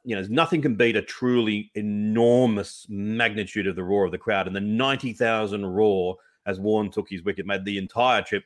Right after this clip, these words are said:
worthwhile and a memory that I'll never forget. And that's kind of symbolic of him, that he elevated cricket to a level,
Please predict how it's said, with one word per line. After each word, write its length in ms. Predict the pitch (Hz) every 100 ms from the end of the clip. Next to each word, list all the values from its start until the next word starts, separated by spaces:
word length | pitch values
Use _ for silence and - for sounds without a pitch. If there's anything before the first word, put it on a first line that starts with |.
| _ _
worthwhile 580 | 107 101 - 98 92 90
and 80 | 90
a 40 |
memory 320 | 98 98 95
that 140 | 90 92
I'll 100 | 92
never 180 | 101 92
forget. 240 | 110 147
And 80 | 156
that's 180 | 147 -
kind 200 | 147 127
of 140 | 101 _ _ _ _ - -
symbolic 600 | - 113 95 120 104 90
of 140 | 82
him, 140 | 76 78
that 100 | 92
he 160 | 95
elevated 520 | 110 107 101 101 90 -
cricket 380 | 98 98 - -
to 180 | 98
a 20 | 92
level, 440 | 92 92 95